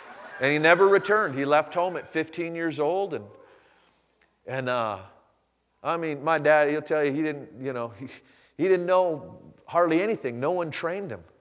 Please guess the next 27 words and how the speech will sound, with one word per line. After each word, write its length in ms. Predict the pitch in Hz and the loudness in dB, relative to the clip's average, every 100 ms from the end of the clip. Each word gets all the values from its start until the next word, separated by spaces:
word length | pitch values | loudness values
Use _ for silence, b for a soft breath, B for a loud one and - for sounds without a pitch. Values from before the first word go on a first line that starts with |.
| _ b b b - | _ b b b -6
Just, 240 | 147 170 | -4 2
I 80 | 160 | 2
mean, 160 | 170 | 2
about 400 | 135 117 147 127 | -2 4 4 6
basics 480 | 147 165 170 165 - | 4 4 4 -2 -2
of 100 | 156 | -2
life. 320 | 151 185 120 - | 2 2 0 -4
But 140 | 131 | -4
he, 140 | 139 | -4
he 160 | 131 139 | -4 -8
met 280 | 139 151 - | -6 -6 -6
Jesus 640 | 110 170 160 113 - - _ b b b 107 | -6 -4 -6 -8 -14 -16 _ b b b -14
and 120 | 113 | -2
met 220 | 135 147 | -2 0
my 140 | 143 | 0
mom, 340 | 143 160 160 131 | 2 4 2 0
and 100 | 120 | 0
they 120 | 139 | -2
started 420 | - 156 143 135 | -2 0 0 -2
serving 540 | - - 156 156 160 139 | -4 -2 0 -2 -6 -6
Jesus 420 | 156 175 156 - | -6 -6 -8 -10
together, 380 | 120 117 110 107 | -8 -4 -4 -6
and 100 | 113 | -8
they 60 | |
had 260 | 123 147 - | -8 -10 -6
kids. 440 | 214 151 98 82 | -2 -2 -4 -10
And, 120 | 101 | -16